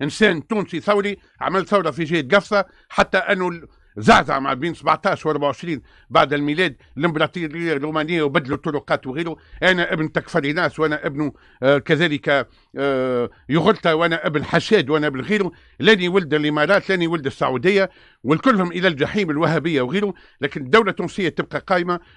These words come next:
والدوله عندها مصالحها. لافالين لما كان يتقاتل مع، وعنده دوله في المهجر، يتقاتل مع ال-، ال-، الفرنسيس، عمل كذلك مفاوضات في إفيان، واحنا دخلنا في مفاوضات، وهذا هو الأساس.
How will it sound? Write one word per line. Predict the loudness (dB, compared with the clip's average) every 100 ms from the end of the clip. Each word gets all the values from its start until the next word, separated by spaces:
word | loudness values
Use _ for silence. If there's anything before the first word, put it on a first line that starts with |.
| -4
والدوله | 0 2 2 2
عندها | 0 -2 0
مصالحها. | -2 0 -4 -2 -6 -6 _ _
لافالين | 0 2 4 4 2
لما | 2 0
كان | 0 -2
يتقاتل | -2 0 2 2 -2
مع، | -4 -2 -4
وعنده | -2 -4 -4 -4
دوله | 0 0 0
في | -4
المهجر، | -2 0 -2 -8 _ -8
يتقاتل | -8 0 2 2 -2 -14 _ -4
مع | 0
ال-، | 0 0
ال-، | -4 -6 -6 -6 -6
الفرنسيس، | -8 -4 -4 -2 -6 -8 _ _ -2
عمل | 2 2
كذلك | 0 -4 -4 -4
مفاوضات | -6 -4 -4 -2 -4 -4
في | -10
إفيان، | -6 -4 -4 -6 _
واحنا | -4 -4
دخلنا | -4 -4 -4
في | -4
مفاوضات، | -8 -10 -8 -6 -8 _ _ -8
وهذا | -4 0 0 -2
هو | -2 0
الأساس. | 0 -2 -2 -2